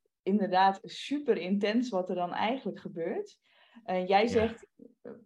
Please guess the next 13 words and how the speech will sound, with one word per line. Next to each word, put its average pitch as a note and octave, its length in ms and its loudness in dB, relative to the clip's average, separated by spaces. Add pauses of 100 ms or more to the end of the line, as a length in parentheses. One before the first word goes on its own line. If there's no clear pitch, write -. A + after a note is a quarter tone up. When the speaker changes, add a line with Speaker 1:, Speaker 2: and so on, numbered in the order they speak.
(180)
Speaker 1:
jouw, F#3 540 2 (120)
jouw F#3 400 0
vorm G3 280 0
van F#3+ 140 -4
ademhalen F#3 720 0
of, F3 120 -8
hè, F#3 200 -4
de F3 120 -4
breathwork F3+ 520 -2
die E3+ 120 -8
jij F3 260 2
doet, G3 340 -6 (140)
dat - 420 -6